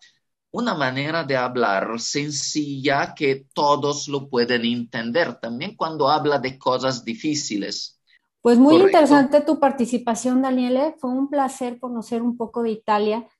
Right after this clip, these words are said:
Speaker 2: de la mano de un experto en esta materia como tú. Muchas gracias, de verdad,
Speaker 1: Gracias.
Speaker 2: por habernos acompañado. Ojalá puedas, este, regresar con nosotros en una emisión más de nuestro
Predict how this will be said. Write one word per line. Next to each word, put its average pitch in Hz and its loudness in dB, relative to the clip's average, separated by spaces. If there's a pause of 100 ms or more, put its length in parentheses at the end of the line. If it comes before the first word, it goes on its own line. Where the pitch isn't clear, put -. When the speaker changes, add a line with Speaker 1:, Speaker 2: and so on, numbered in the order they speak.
(120)
Speaker 2:
de 202 -2
la 202 0
mano 208 0
de 233 -2
un 226 -4
experto 220 -4
en 226 -2
esta 208 -4
materia 196 -2
como 175 -8 (100)
tú. 220 0 (420)
Muchas 220 0
gracias, 220 2
de 214 2
verdad, 196 2
Speaker 1:
Gracias. 196 0
Speaker 2:
por 214 0
habernos 202 -2
acompañado. 202 -2
Ojalá 208 -2
puedas, 254 0 (260)
este, 196 0 (680)
regresar 240 4
con 254 0
nosotros 233 -4
en 226 0
una 220 -2
emisión 214 -4
más 240 0
de 196 -4
nuestro 196 -4